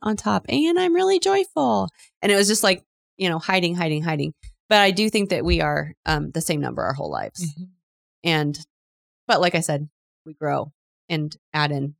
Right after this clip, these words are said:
Speaker 1: others, hopefully.
Speaker 2: And as someone is getting into this, like, I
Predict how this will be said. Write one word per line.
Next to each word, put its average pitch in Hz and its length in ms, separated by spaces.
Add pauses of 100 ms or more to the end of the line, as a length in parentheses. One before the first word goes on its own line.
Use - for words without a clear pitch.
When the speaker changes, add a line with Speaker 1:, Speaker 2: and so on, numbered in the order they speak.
(140)
Speaker 1:
others, - 300
hopefully. - 420 (1000)
Speaker 2:
And 254 520 (160)
as 240 180
someone 269 460
is 294 220
getting 185 360
into 165 400
this, 214 520 (280)
like, 202 200
I 196 300